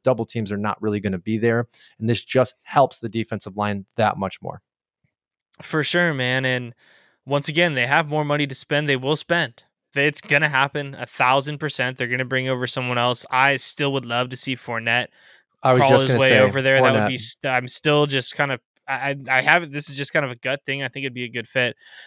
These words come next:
Speaker 2: But I think what's more impressive to me about the Chargers, uh, shout out our guy on TikTok, N F L Mike, too. I gave him a shout out when they, when they, uh, signed it. The guy's a massive Chargers fan. He's pretty funny on there.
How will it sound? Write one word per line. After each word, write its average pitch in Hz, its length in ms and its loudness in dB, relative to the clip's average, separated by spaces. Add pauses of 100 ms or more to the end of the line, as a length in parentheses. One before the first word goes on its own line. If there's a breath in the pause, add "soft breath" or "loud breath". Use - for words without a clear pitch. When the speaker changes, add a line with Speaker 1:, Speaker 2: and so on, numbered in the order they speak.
(140 loud breath)
Speaker 2:
But 180 180 4
I 156 120 2
think 233 240 -2
what's 240 240 -2
more 185 180 0
impressive 175 460 -2
to 143 100 -10
me 151 200 -4
about 131 260 0
the 131 80 -14
Chargers, 165 640 0
uh, 131 200 0
shout 143 280 2
out 156 280 2
our 135 220 2
guy 127 240 2
on 135 180 0
TikTok, 135 500 -4
N 127 120 -2
F 127 140 -4
L 127 120 0
Mike, 120 320 -2
too. 135 280 -2
I 120 100 2
gave 123 200 -2
him 123 60 -10
a 120 60 -6
shout 123 260 2
out 120 140 0
when 123 80 -8
they, 120 260 -4
when 123 220 -6
they, 117 220 0
uh, 107 360 -2
signed 123 380 -2
it. 123 160 -2
The 120 80 -8
guy's 120 280 0
a 110 60 -12
massive 110 380 -6
Chargers 113 320 -10
fan. 113 140 -10
He's 110 120 -14
pretty 127 180 -12
funny 113 260 -12
on 110 100 -12
there. 110 160 -10